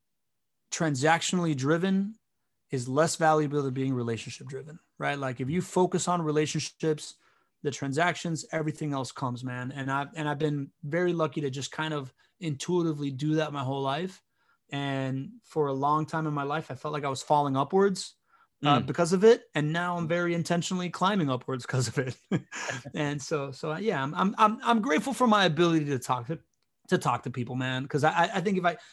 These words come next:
Speaker 1: if I couldn't listen and I couldn't communicate, then I wouldn't have these relationships. And so that plus the ones that I've been gifted in my family, dude. Like, I'm, I'm here in Miami. Yesterday after Mother's Day lunch, we, like, hung out with my sister's family and then came home, and my brother's kids came over.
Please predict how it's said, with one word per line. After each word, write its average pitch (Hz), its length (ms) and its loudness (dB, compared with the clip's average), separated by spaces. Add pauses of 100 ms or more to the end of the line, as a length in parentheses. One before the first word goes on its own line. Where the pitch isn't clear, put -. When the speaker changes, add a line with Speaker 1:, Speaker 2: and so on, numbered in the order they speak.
Speaker 1:
if 175 120 2
I 170 80 6
couldn't 226 320 6
listen 185 300 4
and 160 120 0
I 139 60 -2
couldn't 175 240 -2
communicate, 175 680 -2
then 147 120 0
I 139 60 0
wouldn't 143 300 0
have 127 220 0
these 123 180 -6
relationships. 127 760 -12 (320)
And 139 400 -6
so 139 220 -2
that 175 340 2
plus 147 400 2 (500)
the 151 100 8
ones 147 260 4
that 135 80 0
I've 127 100 2
been 127 160 0
gifted 127 460 -6
in 120 80 -6
my 120 100 -4
family, 147 580 -18
dude. 143 160 -14
Like, 139 160 -10
I'm, 147 280 -4
I'm 147 100 -4
here 180 160 -2
in 175 60 -2
Miami. 156 600 -2 (600)
Yesterday 165 340 -2
after 156 220 0
Mother's 151 320 0
Day 147 160 -2
lunch, 143 400 -6
we, 143 100 -4
like, 127 220 -4 (180)
hung 151 160 -4
out 156 80 -2
with 151 80 -4
my 143 60 -4
sister's 139 260 -8
family 147 280 -4
and 139 80 -4
then 143 60 -4
came 151 160 -6
home, 143 300 -4
and 131 80 -6
my 127 80 -4
brother's 143 340 -4
kids - 280 -4
came 151 180 -2
over. 151 440 0